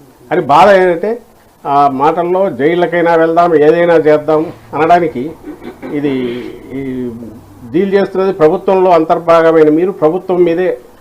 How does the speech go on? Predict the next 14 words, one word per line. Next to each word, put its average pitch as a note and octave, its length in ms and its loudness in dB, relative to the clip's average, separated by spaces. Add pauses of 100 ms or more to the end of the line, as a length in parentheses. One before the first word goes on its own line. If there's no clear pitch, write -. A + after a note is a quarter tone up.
ఇది C#3+ 160 -6
చెప్పి D3+ 440 -2 (540)
చేయడం D#3 260 2
అంటే, A#2 300 -10 (680)
చేయగలిగితే G3 600 2
ఇప్పటికే F3+ 520 -2
చేసేవాళ్ళం, E3 680 0 (100)
చేయలేని E3 320 0
పరిస్థితి D#3+ 380 -4
ఉన్నట్టు D#3 300 0
అర్థం D3+ 340 -2
చేసుకోమని C#3 400 -4
ఇటుపక్క B2+ 320 -8
అడుగుతుంటే, B2 560 -8